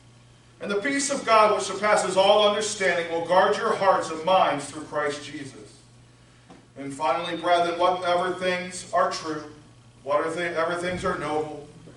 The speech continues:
whatever things are just, whatever things are pure, whatever things are lovely, whatever things are of good report, if there is any virtue and if there is anything praiseworthy, meditate on these things.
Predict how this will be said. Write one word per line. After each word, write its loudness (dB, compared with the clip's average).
whatever 0
things -2
are -8
just, 2
whatever 0
things -4
are -6
pure, -2
whatever 2
things -6
are 0
lovely, 4
whatever 0
things -6
are -2
of -2
good -2
report, -4
if -6
there 4
is 0
any 4
virtue 2
and -2
if -4
there 0
is 0
anything -2
praiseworthy, 0
meditate -2
on 2
these -8
things. -4